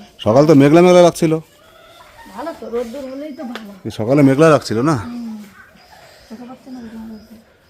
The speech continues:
Speaker 2: তুমি স-, সকাল দিয়ে নানুরে দেখছো নিচে?
Speaker 1: না, একবারই আসলে, আর তো আসেনি।
Speaker 2: আসবে না,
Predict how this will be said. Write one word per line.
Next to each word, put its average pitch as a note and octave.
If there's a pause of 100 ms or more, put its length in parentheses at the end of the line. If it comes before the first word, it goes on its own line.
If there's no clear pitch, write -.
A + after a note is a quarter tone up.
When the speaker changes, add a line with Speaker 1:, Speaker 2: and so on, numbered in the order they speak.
(420)
Speaker 2:
তুমি B3
স-, A3
সকাল B3
দিয়ে B3+
নানুরে A#3
দেখছো A#3
নিচে? G#3 (960)
Speaker 1:
না, C#3
একবারই D3
আসলে, B2
আর A2
তো B2
আসেনি। F#2+ (400)
Speaker 2:
আসবে A3+
না, G3